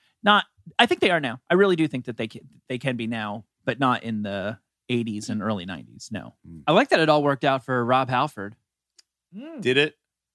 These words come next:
Speaker 3: Yeah.
Speaker 2: He says he doesn't get hit on very much. I remember reading an interview.
Speaker 3: Well, he's a hideous man. But
Speaker 2: Is he?
Speaker 3: I don't feel
Speaker 2: For
Speaker 3: like
Speaker 2: his age.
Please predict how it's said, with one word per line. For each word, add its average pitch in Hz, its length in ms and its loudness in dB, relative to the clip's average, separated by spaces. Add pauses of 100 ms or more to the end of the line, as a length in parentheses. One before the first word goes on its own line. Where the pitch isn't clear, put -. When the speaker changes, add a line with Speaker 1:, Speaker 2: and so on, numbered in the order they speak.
(240)
Speaker 3:
Yeah. 240 220 4
Speaker 2:
He - 60 -10 (420)
says 170 320 2
he 147 60 -6
doesn't 135 240 0
get 113 160 -4
hit 113 160 -4
on 98 120 -6
very 82 220 -14
much. 80 240 -16
I 82 40 -12
remember 85 420 -14
reading 80 320 -20
an 82 80 -20
interview. 78 320 -20 (260)
Speaker 3:
Well, 180 140 4
he's 143 120 2
a 147 40 0
hideous 127 320 2
man. 110 260 -2 (800)
But 139 340 2
Speaker 2:
Is 233 220 0
he? 254 260 2 (560)
Speaker 3:
I 165 120 8
don't 269 120 2
feel 233 240 4
Speaker 2:
For 190 60 6
Speaker 3:
like 175 80 8
Speaker 2:
his 175 140 -2
age. 151 420 0